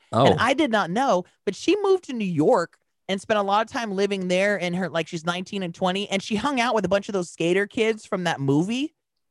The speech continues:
Speaker 2: Like,
Speaker 1: From
Speaker 2: remember
Speaker 1: the
Speaker 2: that black kid, Harold, from the kids movie? He was actually
Speaker 1: Yeah.
Speaker 2: a real skater. Like,
Speaker 1: Yeah.
Speaker 2: she's like, "These kids were living at my apartment, like, all the time." And she actually, like, dated one of them for a long time and stuff.
Speaker 1: Oh, shit.
Speaker 2: What the,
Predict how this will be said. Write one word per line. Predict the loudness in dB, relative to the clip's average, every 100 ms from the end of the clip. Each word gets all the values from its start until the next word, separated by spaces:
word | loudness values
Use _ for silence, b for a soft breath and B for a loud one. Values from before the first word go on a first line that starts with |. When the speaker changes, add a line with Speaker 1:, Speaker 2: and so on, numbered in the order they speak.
| _
Speaker 2:
Like, | 0 0 -2 _ _
Speaker 1:
From | 0 2 4
Speaker 2:
remember | 4 4
Speaker 1:
the |
Speaker 2:
that | 2
black | 0 0
kid, | 0 -2
Harold, | 0 0 2 2 0 -4
from | -6
the | -2
kids | -4 -2
movie? | -2 0 0
He | 0
was | 2
actually | 6
Speaker 1:
Yeah. | 6 6
Speaker 2:
a | 4
real | 2
skater. | 0 -2 0 -2 -4 b b -2
Like, | 2
Speaker 1:
Yeah. | 2 0
Speaker 2:
she's | -2 -2
like, | -2 -2
"These | -4
kids | 0 0 0
were | 0
living | 2 0
at | 0
my | 0
apartment, | 2 0 0 -4
like, | -4 -4 0
all | 2 4
the | 0
time." | -2 -2 -2
And | -4
she | -2
actually, | -2 -2 -2
like, | -2 0
dated | 2 2 0
one | -2 -4
of | -4
them | -6 -4
for | -6
a |
long | -4 -4 -4
time | -6 -6
and | -10
stuff. | -6 -4 2
Speaker 1:
Oh, | 4 4
shit. | 2 4 4
Speaker 2:
What |
the, | 2